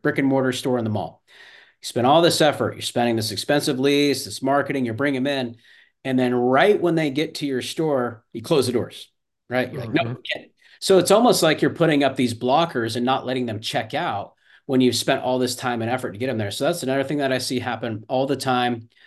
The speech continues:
Speaker 1: Um, and then also when it comes to, like, U R L structure, when you're building
Speaker 2: Mm-hmm.
Speaker 1: your service pages, your treatment pages, a lot of times I'll see those on one page. They all need to be individual pages.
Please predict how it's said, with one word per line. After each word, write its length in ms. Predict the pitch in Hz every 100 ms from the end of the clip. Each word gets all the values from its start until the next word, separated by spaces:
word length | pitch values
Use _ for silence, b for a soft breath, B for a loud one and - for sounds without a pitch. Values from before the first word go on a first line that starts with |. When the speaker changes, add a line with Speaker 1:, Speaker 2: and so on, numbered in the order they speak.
| B B B
Speaker 1:
Um, 680 | - 120 113 113 110 110 110 -
and 100 | 135
then 100 | 127
also 260 | 135 170 165
when 100 | 135
it 60 |
comes 180 | - 135
to, 60 | 131
like, 180 | 117 123
U 120 | 143
R 120 | 113
L 120 | 139
structure, 680 | - 180 165 - 190 185 185 _ _
when 160 | 127 117
you're 120 | 120
building 280 | 139 139 139
Speaker 2:
Mm-hmm. 180 | - -
Speaker 1:
your 120 | -
service 420 | - 135 139 143
pages, 440 | - 143 139 135
your 120 | 127 110
treatment 400 | 127 139 135 104
pages, 460 | 143 147 147 - b b b b b b
a 60 | -
lot 120 | 170
of 60 | 180
times 240 | 151 135
I'll 80 | 127
see 160 | - 131
those 220 | 120 110
on 220 | 113 101
one 260 | 107 135 135
page. 560 | 135 131 190 214 - - _ _
They 180 | 127 131
all 360 | - 147 190 185
need 160 | 170
to 60 | 147
be 200 | 131 135
individual 480 | 139 123 117 113 101
pages. 500 | 107 85 - -